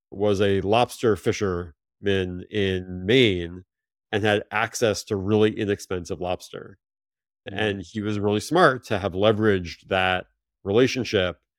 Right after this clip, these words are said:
Speaker 1: to know that he can get the cheapest lobster around.
Speaker 2: Mm.
Speaker 1: And that person did an amazing job of finding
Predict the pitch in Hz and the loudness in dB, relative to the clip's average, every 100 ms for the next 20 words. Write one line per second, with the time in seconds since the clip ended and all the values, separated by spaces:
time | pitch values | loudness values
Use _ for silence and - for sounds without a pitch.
0 | _ _ - 107 104 104 110 107 - 107 | _ _ -10 -2 2 4 4 2 -2 -6
1 | 101 98 95 80 78 110 - - - - | -4 -6 -8 -6 0 0 0 -12 -16 -8
2 | 127 127 117 110 104 - 101 90 85 90 | -4 -2 0 -2 -2 -4 -4 -4 -6 -12
3 | 117 143 113 110 110 110 107 92 - 101 | -16 -16 -8 -2 0 -2 -4 -12 -8 -2
4 | 110 120 107 110 101 104 101 104 95 101 | -2 -2 -4 -2 -4 -4 -2 -2 -2 -6
5 | 131 156 135 104 98 92 - _ _ - | -2 2 4 4 2 -2 -14 _ _ -6
6 | 104 - 113 110 107 107 101 101 | -4 0 0 2 2 0 -2 -6